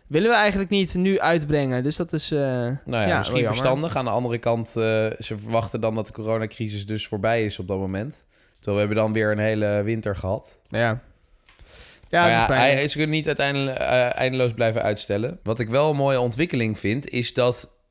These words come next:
Speaker 2: eigenlijk sinds het hele verhaal met, eh, films tegelijkertijd op streamingsdiensten en in de bioscopen uitbrengen,
Speaker 1: Ja.
Speaker 2: dat er nu heel veel films worden aangeprezen met "Only in cinemas, only in cinemas".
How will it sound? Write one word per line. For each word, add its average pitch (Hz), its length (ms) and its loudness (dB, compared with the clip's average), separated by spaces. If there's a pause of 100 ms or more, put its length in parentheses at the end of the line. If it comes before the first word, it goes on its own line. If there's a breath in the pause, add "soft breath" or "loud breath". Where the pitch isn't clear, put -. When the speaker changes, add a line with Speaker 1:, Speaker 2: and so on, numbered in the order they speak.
(240)
Speaker 2:
eigenlijk 139 440 0
sinds 175 300 -2
het 143 100 -8
hele 127 240 2
verhaal 113 440 2
met, 110 340 0 (160)
eh, 101 380 2 (280)
films 131 420 -2
tegelijkertijd 117 800 0
op 101 160 -4
streamingsdiensten 110 720 -2
en 104 160 -2
in 101 80 -4
de 101 80 -4
bioscopen 135 500 -2
uitbrengen, 135 640 0
Speaker 1:
Ja. 120 220 0 (240 soft breath)
Speaker 2:
dat 139 240 0
er 135 100 2
nu 190 200 2
heel 160 260 4
veel 143 540 2 (180)
films 220 320 0
worden 123 240 0
aangeprezen 113 680 0
met 127 220 0 (100)
"Only 180 360 2
in 135 120 0
cinemas, 135 600 0
only 151 360 0
in 120 120 0
cinemas". 110 720 -4